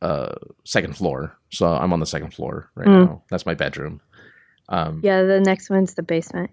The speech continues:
Speaker 2: yeah.
Speaker 1: which is gonna be my gaming room, uh, which I'm excited to put together.
Speaker 2: I think a lot of people are doing that.
Speaker 1: Well, 'cause
Speaker 2: So, it's cute to see that happen.
Speaker 1: Yeah, well, I ha-, I have a, I have a, uh, what do you call it? I have a pinball machine. I have an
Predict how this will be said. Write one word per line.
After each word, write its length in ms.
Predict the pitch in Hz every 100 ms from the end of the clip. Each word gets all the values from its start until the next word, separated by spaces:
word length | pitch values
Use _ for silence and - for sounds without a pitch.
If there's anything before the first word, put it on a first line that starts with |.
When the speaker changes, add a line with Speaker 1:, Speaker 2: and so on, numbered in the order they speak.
| -
Speaker 2:
yeah. 120 | 185 -
Speaker 1:
which 160 | 101
is 60 | 95
gonna 160 | 98
be 60 | 90
my 120 | 87
gaming 400 | 87 98 92 87
room, 340 | 78 78 78 104 - - - -
uh, 360 | 104 90 80 92
which 180 | 95
I'm 100 | 85
excited 400 | 80 - 78 80
to 80 | -
put 80 | 80 -
together. 180 | - -
Speaker 2:
I 20 | 330
think 160 | 523 571 440
a 40 |
lot 300 | 339 247 240
of 80 | 254
people 340 | - 220 202 190
are 80 | 185
doing 300 | 175 170 165
that. 240 | 165 - - _ _ _ _ - -
Speaker 1:
Well, 160 | 247
'cause 200 | 220 233
Speaker 2:
So, 380 | 208 190 180 185 - _ _ - - - - - 185
it's 160 | 240 -
cute 300 | - 339 339
to 100 | 262
see 280 | 233 - 254
that 240 | 214 175 120
happen. 540 | 208 - 165 175 202 - _
Speaker 1:
Yeah, 260 | 247 269 -
well, 280 | 285 277 254
I 100 | 175
ha-, 160 | 151 - 139 -
I 80 | 135
have 260 | 131 113 101
a, 240 | 90 87 -
I 80 | 104
have 200 | 107 92
a, 300 | 85 80 78
uh, 200 | - 50
what 100 | 87
do 40 |
you 60 | 87
call 180 | 71
it? 60 | 67
I 80 | 85
have 100 | 82
a 40 |
pinball 340 | - 151 151 143
machine. 420 | 139 - 135 131
I 60 | 87
have 140 |
an 80 | 78